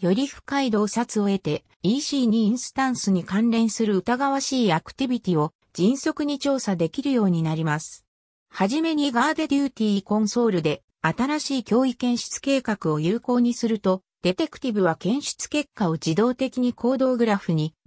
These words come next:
取り込みます。拡張された調査機能は、現在、既存及び新規のすべてのデテクティブアカウントと、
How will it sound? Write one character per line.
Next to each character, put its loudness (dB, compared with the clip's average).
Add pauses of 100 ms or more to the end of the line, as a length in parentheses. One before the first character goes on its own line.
(120)
取 -2
り -
込 0
み 4
ま 2
す。 -8 (460)
拡 -4
張 0
さ -2
れ 0
た 0 (240)
調 2
査 -6
機 -2
能 2
は、 2 (240)
現 0
在、 2 (240)
既 -4
存 2
及 2
び 0
新 -4
規 -2
の 2
す -4
べ 0
て 0
の 2
デ -2
テ -6
ク -14
テ -2
ィ 0
ブ 2
ア -2
カ 0
ウ 4
ン 4
ト -2
と、 -2